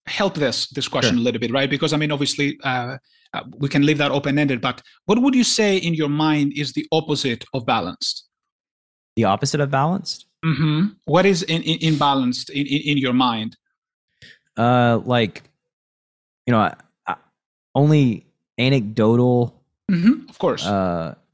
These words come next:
Speaker 2: anecdotal evidence and things that I, I don't even know, uh, know whether they're exactly true or not. You know, I, I think of imbalance. I think of somebody like, uh,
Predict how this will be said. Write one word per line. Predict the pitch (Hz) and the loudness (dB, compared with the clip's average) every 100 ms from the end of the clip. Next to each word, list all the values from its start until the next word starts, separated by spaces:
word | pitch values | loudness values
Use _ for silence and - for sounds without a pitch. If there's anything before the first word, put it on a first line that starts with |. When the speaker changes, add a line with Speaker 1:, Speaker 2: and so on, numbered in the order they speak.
| _ 127 | _ 0
Speaker 2:
anecdotal | 135 113 123 120 - | 2 4 2 2 0
evidence | 101 107 123 120 - | -2 2 2 0 -2
and | 95 82 | -4 0
things | 107 104 | 2 2
that | 101 | 2
I, | 98 85 | 0 2
I | |
don't | 107 107 | 4 4
even | 101 95 | 2 2
know, | 92 95 _ _ | 0 -2 _ _
uh, | 92 87 85 71 - | -6 -2 -4 -6 -2
know | 107 107 | 2 4
whether | 110 117 104 | 2 0 0
they're | 101 90 92 | 0 -2 -6
exactly | 107 107 101 113 92 | -8 -4 -4 -4 -6
true | - 185 | -2 0
or | 170 | 2
not. | 160 151 - - - - | 2 0 -6 -20 -14 -2
You | |
know, | 175 | 2
I, | 156 123 | 2 2
I | 151 | 0
think | 185 | 2
of | 147 | 4
imbalance. | 123 113 107 135 143 | 4 4 4 2 2
I | 139 | 0
think | 156 | 0
of | 139 | 2
somebody | 135 131 131 | 2 4 4
like, | 117 104 - 104 | 4 2 -2 -2
uh, | 95 92 85 80 | 0 0 -2 -4